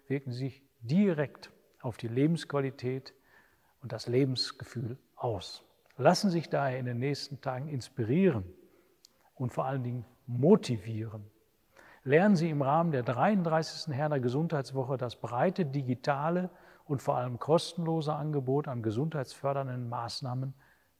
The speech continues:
kennen. Neben klassischen Gesundheitsthemen wie Schlaf, Bewegung und Ernährung werden in diesem Jahr auch ganz aktuelle Themen wie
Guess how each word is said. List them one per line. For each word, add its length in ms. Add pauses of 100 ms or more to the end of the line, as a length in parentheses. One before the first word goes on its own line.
(200)
kennen. 400 (100)
Neben 420 (360)
klassischen 540
Gesundheitsthemen 880
wie 140
Schlaf, 720
Bewegung 640
und 160
Ernährung 760 (480)
werden 320
in 100
diesem 280
Jahr 140
auch 160
ganz 260
aktuelle 640
Themen 400
wie 420